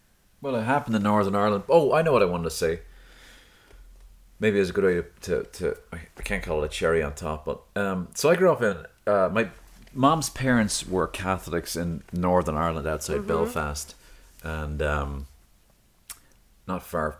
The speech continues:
Speaker 1: yeah, anyway. Um, and they left in the nineteen twenties and went to Chicago, and then my dad's side, it's
Speaker 2: Mm-hmm.
Speaker 1: County Mayo, both Catholic, right? But they were minority Catholics up there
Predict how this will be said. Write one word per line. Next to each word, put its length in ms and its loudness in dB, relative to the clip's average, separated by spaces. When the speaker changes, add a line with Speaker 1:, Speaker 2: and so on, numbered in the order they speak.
Speaker 1:
yeah, 220 0
anyway. 260 -2
Um, 580 0
and 200 -2
they 160 6
left 420 0
in 100 -8
the 200 -6
nineteen 400 -8
twenties 400 -6
and 100 -8
went 140 -8
to 60 -14
Chicago, 540 -6
and 80 -6
then 80 -8
my 80 -6
dad's 340 -4
side, 140 -2
it's 120 -6
Speaker 2:
Mm-hmm. 120 -6
Speaker 1:
County 200 -8
Mayo, 200 -4
both 260 0
Catholic, 400 -6
right? 200 -2
But 160 -6
they 160 8
were 160 4
minority 500 0
Catholics 500 -6
up 160 -10
there 340 -2